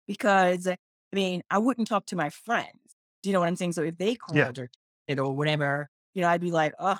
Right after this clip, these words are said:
Speaker 1: I'm brain dead." But then I finally learned to, n-,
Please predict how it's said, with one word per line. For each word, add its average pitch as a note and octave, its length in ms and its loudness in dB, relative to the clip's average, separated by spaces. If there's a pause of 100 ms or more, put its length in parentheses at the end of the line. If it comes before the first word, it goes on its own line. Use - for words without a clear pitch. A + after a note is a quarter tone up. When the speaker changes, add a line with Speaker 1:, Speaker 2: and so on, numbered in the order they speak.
(140)
Speaker 1:
I'm D#3+ 100 -4
brain G3 320 -2
dead." A#2+ 320 -6
But G3 120 -8
then C4 420 0 (400)
I F#3+ 60 0
finally D4+ 400 0
learned F3+ 440 0 (420)
to, G#3 120 -4
n-, F#3+ 160 -6